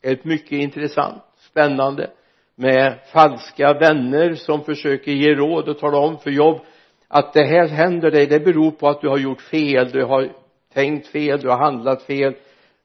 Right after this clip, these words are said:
dina föräldrar har gjort fel och så vidare. Men så kommer vi till fyrtioandra kapitlets tionde vers. Det är en nyckelvers i det här sammanhanget.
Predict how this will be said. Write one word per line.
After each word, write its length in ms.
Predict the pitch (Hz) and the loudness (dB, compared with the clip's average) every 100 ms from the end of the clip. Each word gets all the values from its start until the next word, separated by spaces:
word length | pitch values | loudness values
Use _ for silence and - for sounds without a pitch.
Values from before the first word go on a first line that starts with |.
| - - - _ _ _ _ _ | -20 -20 -20 _ _ _ _ _
dina 280 | - 139 143 | -4 0 0
föräldrar 460 | 131 143 143 135 139 | 0 2 2 2 0
har 80 | 135 | 0
gjort 200 | 135 - | -2 -6
fel 240 | 131 117 | -6 -6
och 60 | 117 | -8
så 100 | 120 | -14
vidare. 360 | 113 - - - _ _ _ _ _ | -12 -12 -16 -20 _ _ _ _ _
Men 120 | 156 | -16
så 100 | 151 | -14
kommer 180 | 170 151 | -8 -6
vi 60 | 123 | -8
till 120 | _ | _
fyrtioandra 680 | 123 127 139 139 117 107 101 | -20 -12 -10 -8 -10 -16 -16
kapitlets 760 | 110 - 98 _ 104 - _ | -16 -18 -20 _ -20 -20 _
tionde 520 | - 139 101 104 92 | -18 -18 -16 -20 -20
vers. 460 | 98 - _ _ _ _ _ _ _ _ _ _ | -20 -20 _ _ _ _ _ _ _ _ _ _
Det 120 | 127 170 | -2 0
är 60 | |
en 160 | 143 147 | 2 0
nyckelvers 1000 | 214 - - 127 127 175 - - - _ _ _ _ _ _ _ _ | -4 -8 -4 -4 -2 -6 -6 -18 -20 _ _ _ _ _ _ _ _
i 120 | 156 | -2
det 100 | 151 | 0
här 120 | 139 | 0
sammanhanget. 680 | 117 139 113 104 107 107 - | -2 -4 -6 -10 -12 -16 -18